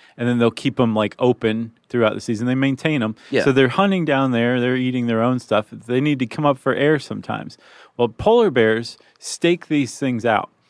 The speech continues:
Speaker 1: because they know that a seal has to come up for air every, like, five to ten minutes.
Speaker 2: Yeah, it's like whack-a-mole almost.
Speaker 1: Exactly.
Speaker 2: Yeah. And they, it's, well, it's sad in a way, but it's also, uh, it's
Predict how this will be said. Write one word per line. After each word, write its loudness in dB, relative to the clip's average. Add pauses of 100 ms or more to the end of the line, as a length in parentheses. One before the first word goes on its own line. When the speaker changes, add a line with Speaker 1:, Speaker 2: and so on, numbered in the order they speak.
(240)
Speaker 1:
because -4
they 0
know 4
that 2
a -2
seal 0
has -2
to -6
come -4
up -2
for -4
air 0
every, -4
like, -6
five 0
to -14
ten -8
minutes. -10
Speaker 2:
Yeah, 4
it's -2
like -6
whack-a-mole 0
almost. -8
Speaker 1:
Exactly. -4
Speaker 2:
Yeah. -2 (720)
And -2
they, 2
it's, -4 (800)
well, 0 (300)
it's -14
sad 0
in -2
a -4
way, 0
but -2
it's -4
also, 0
uh, 0
it's -10